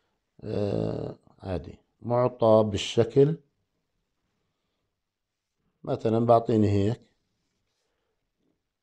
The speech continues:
هاي س را واحتمال س را،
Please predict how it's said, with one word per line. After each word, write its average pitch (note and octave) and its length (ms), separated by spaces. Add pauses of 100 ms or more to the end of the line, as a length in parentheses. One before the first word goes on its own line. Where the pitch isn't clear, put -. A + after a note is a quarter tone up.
(160)
هاي A2 420 (120)
س - 280
را G#2+ 720 (800)
واحتمال A2 960 (140)
س - 200
را، F2 460